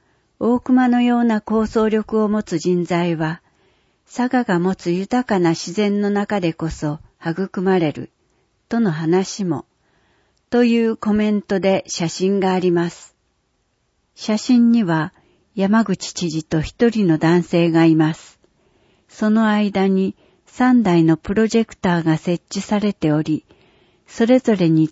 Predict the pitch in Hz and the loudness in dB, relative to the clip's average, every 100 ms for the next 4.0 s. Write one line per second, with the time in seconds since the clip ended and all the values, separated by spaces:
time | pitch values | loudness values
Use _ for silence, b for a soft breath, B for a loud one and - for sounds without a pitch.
0 | - 233 240 226 175 - 156 151 165 - | -2 4 4 4 0 -4 0 0 0 -2
1 | 185 - - - 220 233 240 226 190 - | -8 -8 -10 -8 -2 -2 0 0 0 0
2 | 151 147 147 - - _ _ _ _ _ | 0 0 -2 -6 -18 _ _ _ _ _
3 | _ _ _ - - 185 185 208 208 208 | _ _ _ -18 -8 -6 -4 -2 0 0